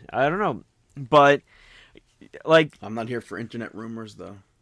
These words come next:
Speaker 1: I don't know. I, I, it's hard for me not to believe that this has to do with Andrade or something personal or contract-wise that
Speaker 2: That,
Speaker 1: she's been,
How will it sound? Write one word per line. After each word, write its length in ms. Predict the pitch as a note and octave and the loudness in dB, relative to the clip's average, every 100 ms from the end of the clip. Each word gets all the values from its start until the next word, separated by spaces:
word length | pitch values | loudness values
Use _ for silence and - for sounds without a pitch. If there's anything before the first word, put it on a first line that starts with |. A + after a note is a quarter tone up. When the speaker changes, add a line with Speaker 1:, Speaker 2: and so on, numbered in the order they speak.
| _ - | _ -4
Speaker 1:
I 120 | C3+ | 2
don't 140 | D#3 C#3 | 4 4
know. 100 | G#2 | 2
I, 440 | F#2+ C#3 F3 F3 D#3+ | 4 6 6 2 -2
I, 100 | D#3 | 2
it's 180 | D#3+ - | 2 2
hard 260 | E3 D#3+ - | 4 4 2
for 80 | |
me 120 | D#3 D3 | -4 0
not 240 | C3+ C3+ | 0 0
to 60 | C#3 | -2
believe 480 | A#2 A2+ A#2+ A#2+ - | -6 -4 -2 -2 -2
that 180 | A2+ | -4
this 200 | A#2 A2+ | -4 -6
has 220 | - A#2 - | -2 -2 -2
to 80 | |
do 120 | A2 A2 | -6 -6
with 140 | G2+ | -4
Andrade 640 | G#2+ G2 G#2 G2+ G#2 G#2 | -4 -4 -2 0 0 -4
or 140 | F#2+ G2+ | -6 -8
something 400 | - A2+ A2 G2+ | -4 -4 -6 -12
personal 560 | - G2+ G2+ - F#2+ F#2 | -10 -8 -6 -6 -6 -6
or 220 | F#2+ F#2 | -8 -8
contract-wise 880 | - F#2+ F#2+ F2+ F2+ - D#2 D#2 - | -8 -10 -8 -10 -12 -10 -10 -8 -4
that 140 | B2+ | -4
Speaker 2:
That, 60 | A#2+ | -4
Speaker 1:
she's 180 | A2+ G#2+ | -6 -8
been, 500 | G#2+ A2 A#2+ A#2+ | -4 -4 -4 -8